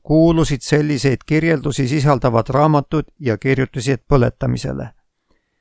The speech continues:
Enne trükikunsti leiutamist oli raamatuid vähe ja neid oli raske säilitada.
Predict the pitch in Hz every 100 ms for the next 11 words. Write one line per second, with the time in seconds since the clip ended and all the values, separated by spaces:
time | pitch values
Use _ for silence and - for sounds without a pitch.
0 | _ _ _ _ 170 160 143 127 160 202
1 | 180 165 165 - - 131 156 151 - 147
2 | 147 - - - 139 123 131 139 120 -
3 | 120 110 127 131 113 82 - _ _ _
4 | _ 131 127 160 151 143 127 139 165 -
5 | 185 180 196 147 113 - - -